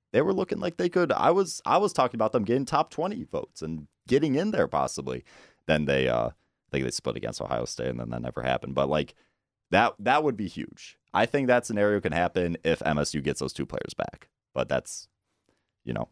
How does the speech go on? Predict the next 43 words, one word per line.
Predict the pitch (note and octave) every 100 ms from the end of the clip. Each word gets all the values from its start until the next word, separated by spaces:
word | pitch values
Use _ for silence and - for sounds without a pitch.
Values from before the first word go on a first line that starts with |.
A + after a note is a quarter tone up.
| _ _ -
who, | A2 D#3+
who | G2+ C#3+ E3+ D#3+ -
knows? | F2 E2 A#1 E2+
Especially | - A2+ G2
with | E2+
hockey, | F#2 E2+ - C2
especially | B1+ B2+ A#2 D#2
with | -
college | F#2+ F2+ D2 -
hockey, | B1+ C2 B1 E2+ - - _
<laughs> | - - _ -
who | G2
knows | E2 D#2 C2+
when | C2 C2
people | C#2+ B1+
are | C2+
coming | C2 B1+
back? | B1+ B1 - _ _ _ _ _ -
But | D#2
anything | F2+ A#2+ B2 A#2
else | A#2+ A#2 A2+ A#2
on | G#2+ G#2
that | G#2+ -
series | B2 A2 G#2+ G2
at | G#2+
all, | G#2+
gentlemen? | G2+ G#2+ G#2+ G2+ E2+ _ _ _ _ _ _ _ _ _ _ _ _ _ -
Sweet. | C2+ A1+ _ C#2+
We | D2
are | D2
moving | D2 D2+ C2+ C#2
on. | C2 B1+ B1
Uh, | B1 C2 A#1+
M | G2+
S | A2 A2+
U | G#2+
does | E2 G2 F#2+
fall | - G2 F2+ F2+ E2
to | - F2 D#2 -
eleven, | E2+ G2 G#2+ A2
fourteen, | - G2 F#2+ - F#2+
and | D#2 D2+
one | G2+ C3 C3